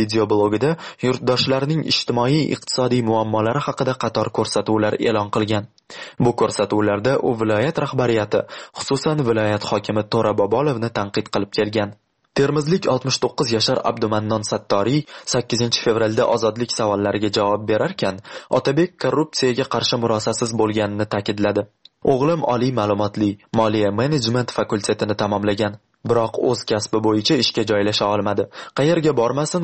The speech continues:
bo'sh joy yo'q", degan javobni eshitaverdi. Abdumannon akaning aytishicha, o'g'li blogerlikni boshlaganiga ko'p bo'lgani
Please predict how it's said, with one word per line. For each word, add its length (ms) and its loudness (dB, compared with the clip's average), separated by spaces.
bo'sh 200 0
joy 140 2
yo'q", 220 0
degan 320 0
javobni 380 0
eshitaverdi. 520 0
Abdumannon 560 0
akaning 380 -2
aytishicha, 460 0
o'g'li 320 0
blogerlikni 680 0
boshlaganiga 640 0
ko'p 140 0
bo'lgani 360 2